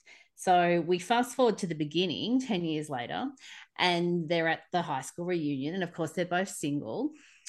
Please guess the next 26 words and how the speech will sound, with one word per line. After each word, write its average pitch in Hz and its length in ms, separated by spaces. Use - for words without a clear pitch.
And 196 260
so 190 220
Mason 208 440
gets 208 220
the 269 100
crazy 208 480
idea, 190 540
as 196 260
you 269 180
do, 160 520
to 220 100
do 156 200
the 165 80
grand 185 400
gesture 220 480
and 165 160
get 190 260
<laughs> - 0
down 247 280
on 247 140
one 214 220
knee 185 220
and 175 140
propose 185 480
to 247 100
her. 220 360